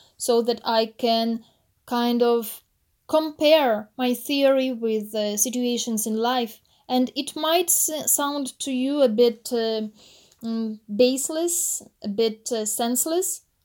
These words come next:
but things start working better when you apply some theory onto your life. So just, uh, take any situation like, I don't know, shopping, prices in the shop,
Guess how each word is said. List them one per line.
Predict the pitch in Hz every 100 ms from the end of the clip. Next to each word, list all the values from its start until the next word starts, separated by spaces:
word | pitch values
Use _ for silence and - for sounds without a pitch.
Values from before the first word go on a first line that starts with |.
| _ _ _ _ _ -
but | 262 262 254 -
things | - - 330 359 359 - -
start | - - 311 294 311 -
working | 262 294 294 269 226
better | 247 269 277 262
when | 254 254
you | 302 349
apply | 349 - 285 285 320 320 277 233
some | - 262 247
theory | - 302 302 262 233 233 _ -
onto | 254 247 277
your | 254 285
life. | 294 214 185 202 - _ _ _ _ _ -
So | - 330 381 349
just, | 294 285 285 - 285
uh, | 277 277 269 _ _ _ -
take | 330 339 339 -
any | 285 349
situation | 349 339 302 277 285 285 - 240 220
like, | 214 214 214 214 -
I | 233
don't | 240 240 226
know, | 226 247 262 233 - - -
shopping, | - 254 254 277 330 311 311 320 - _ -
prices | 247 233 262 311 330
in | 311
the | 320
shop, | 302 311 302 311